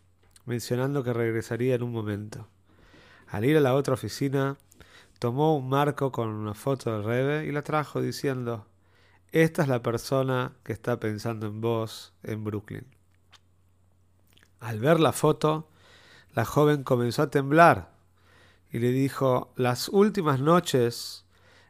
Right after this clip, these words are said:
este hombre ha estado apareciendo en mis sueños y me instruye que no me case con esa persona y me advierte de las consecuencias que nos,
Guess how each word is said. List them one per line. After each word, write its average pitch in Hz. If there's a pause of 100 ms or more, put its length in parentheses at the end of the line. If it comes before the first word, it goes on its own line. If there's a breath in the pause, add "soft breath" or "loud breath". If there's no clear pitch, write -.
este 151
hombre 151
ha 135
estado 151
apareciendo 139
en 131
mis 117
sueños 123 (600 loud breath)
y 135
me 139
instruye 160
que 139
no 160
me 170
case 156
con 131
esa 143
persona 120 (600 loud breath)
y 143
me 139
advierte 165
de 170
las 135
consecuencias 151
que 135
nos, 123